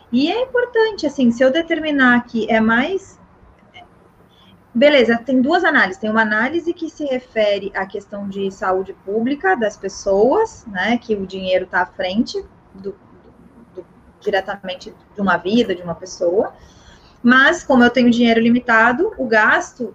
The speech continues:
excessivo de um dinheiro com alguma coisa, com alguma,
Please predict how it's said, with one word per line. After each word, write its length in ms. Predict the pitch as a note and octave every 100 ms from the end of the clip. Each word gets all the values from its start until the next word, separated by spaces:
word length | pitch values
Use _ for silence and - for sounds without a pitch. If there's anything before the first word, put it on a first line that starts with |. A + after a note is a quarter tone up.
| -
excessivo 540 | G3 A3 G#3+ G#3+ G#3
de 120 | G3+
um 60 | A3
dinheiro 380 | G#3 G3+ F#3 F#3
com 100 | G3+
alguma 380 | G3 F#3+ G3+ A3+
coisa, 480 | - A3+ A#3 C#4+ D4
com 100 | G#3+
alguma, 520 | G3 G3 F#3+ F#3 -